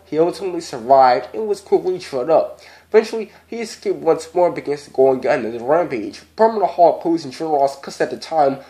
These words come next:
lets Permanent Hulk go and Permanent Hulk stops the Abomination. This results in Permanent Hulk fleeing and the Abomination being taken back into custody. He next appears fighting against Iron Man. You see, he'd been hired by Hydra to destroy the helicarrier.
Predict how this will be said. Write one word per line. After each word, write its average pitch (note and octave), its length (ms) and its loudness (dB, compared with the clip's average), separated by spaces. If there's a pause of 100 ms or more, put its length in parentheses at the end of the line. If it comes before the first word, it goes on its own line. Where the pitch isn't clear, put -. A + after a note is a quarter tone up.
(160)
lets G#3 140 0
Permanent F3+ 400 0
Hulk D#3+ 260 4
go D3 220 2
and B2+ 120 -6
Permanent C#3 300 -4
Hulk A2 160 -8
stops C#3 320 -2
the B2 60 -10
Abomination. B2 580 0 (240)
This B3+ 140 -4
results A3+ 300 0
in E3 100 -8
Permanent E3+ 340 0
Hulk B2+ 220 0
fleeing G#3 360 -8 (260)
and B3+ 120 -4
the C4 60 8
Abomination G3+ 640 4
being G3 180 -6
taken A3 460 2 (220)
back C3+ 260 2
into A#2+ 120 -8
custody. - 520 -4 (320)
He B3 180 -6
next D4 360 -4
appears B2+ 340 0
fighting G#3+ 400 0
against F3+ 300 -4
Iron D#3+ 260 2
Man. A2 140 -6
You C3+ 120 -10
see, F3+ 300 -10
he'd G#3 260 -8
been E3 120 0
hired G#3+ 400 0
by D#3+ 100 6
Hydra E3 380 0
to D#3+ 60 -8
destroy C3+ 340 -6
the A#2+ 160 -12
helicarrier. D#3 600 -6